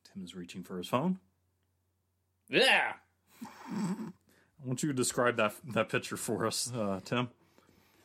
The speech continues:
Speaker 2: Well, it looks like a badly decomposed bipedal dog with what appears to be bony-ass limbs, like T-Rex position.
Speaker 1: And the, it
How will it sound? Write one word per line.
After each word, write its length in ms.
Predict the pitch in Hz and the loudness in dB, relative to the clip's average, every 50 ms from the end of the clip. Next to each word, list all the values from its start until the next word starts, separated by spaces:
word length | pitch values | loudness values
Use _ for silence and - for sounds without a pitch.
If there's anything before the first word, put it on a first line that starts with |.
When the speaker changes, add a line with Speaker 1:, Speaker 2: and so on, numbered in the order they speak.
| _ _ - _ - | _ _ -20 _ 0
Speaker 2:
Well, 220 | - 180 202 233 202 | 4 4 6 6 6
it 100 | 208 190 | 4 4
looks 180 | 214 220 214 | 4 2 2
like 100 | 226 180 | 2 2
a 60 | 160 | 0
badly 380 | 156 135 156 175 214 220 214 226 | 0 2 2 4 4 4 2 0
decomposed 1300 | 185 196 214 202 185 - 196 180 170 - - - - 170 165 160 151 147 139 135 127 127 123 127 127 - - | 2 2 2 0 2 2 2 2 2 0 -4 -4 0 2 4 4 4 4 2 2 2 0 -2 -2 -4 -8 -10
bipedal 600 | 147 139 127 139 165 170 170 - 170 165 151 139 | -4 0 2 2 2 2 2 0 0 0 2 0
dog 800 | 127 113 110 123 127 131 135 120 107 101 98 101 98 101 113 123 120 131 127 - - _ _ _ _ _ _ _ - - _ _ _ - | 0 -4 -4 -2 0 0 2 2 0 -2 -4 -6 -8 -10 -6 -4 -4 -4 -4 -8 -12 _ _ _ _ _ _ _ -20 -20 _ _ _ -6
with 580 | - 135 147 147 147 143 135 135 135 131 - - | 0 2 4 6 6 6 6 6 4 2 0 0
what 120 | 160 143 | 2 2
appears 320 | 139 135 - 165 165 160 160 | 2 2 2 0 0 2 0
to 100 | - 139 | -2 0
be 140 | 139 131 | 0 0
bony-ass 920 | 127 123 120 - - - 156 165 165 156 151 143 139 139 139 135 - - | 0 -2 -6 -2 0 0 2 2 2 2 2 2 0 0 0 0 0 0
limbs, 920 | 120 117 123 135 131 120 107 101 101 98 98 98 - - - - - - _ _ - _ _ - | 0 0 0 0 0 0 -2 -4 -6 -10 -6 -4 -2 -2 -2 -4 -6 -10 _ _ -20 _ _ -4
like 220 | 123 120 110 - - | -4 -2 -2 -4 -8
T-Rex 480 | - - 175 160 147 120 110 104 - | 0 2 2 4 4 2 2 0 -2
position. 720 | - - 117 107 110 107 104 98 - - 107 101 101 101 113 _ - _ _ _ _ - - - - _ _ _ _ _ _ _ _ _ _ _ _ _ _ _ _ _ _ _ - | -2 -2 -2 -2 0 -2 -4 -4 -4 -8 -8 -8 -8 -10 -12 _ -20 _ _ _ _ -20 -20 -20 -20 _ _ _ _ _ _ _ _ _ _ _ _ _ _ _ _ _ _ _ -2
Speaker 1:
And 640 | - 135 127 120 113 110 110 107 107 110 107 101 95 - _ _ _ _ _ _ - | 0 2 2 4 2 2 2 2 0 0 0 -2 -4 -8 _ _ _ _ _ _ 0
the, 80 | - 143 | 2 2
it 100 | 123 | 2